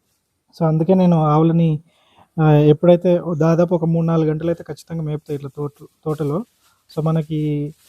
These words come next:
ఇట్లా ఆవులు మేసినప్పుడు మనకు చాలా సంతోషంగా అయితే ఉంటది.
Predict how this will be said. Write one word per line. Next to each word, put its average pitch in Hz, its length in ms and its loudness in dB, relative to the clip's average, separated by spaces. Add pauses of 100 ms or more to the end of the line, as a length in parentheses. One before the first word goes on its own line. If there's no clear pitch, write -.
(280)
ఇట్లా 160 180 -4
ఆవులు 165 320 2
మేసినప్పుడు 175 680 0
మనకు 165 460 -4 (120)
చాలా 175 140 4
సంతోషంగా 180 540 -2
అయితే 170 180 -2
ఉంటది. 151 380 -6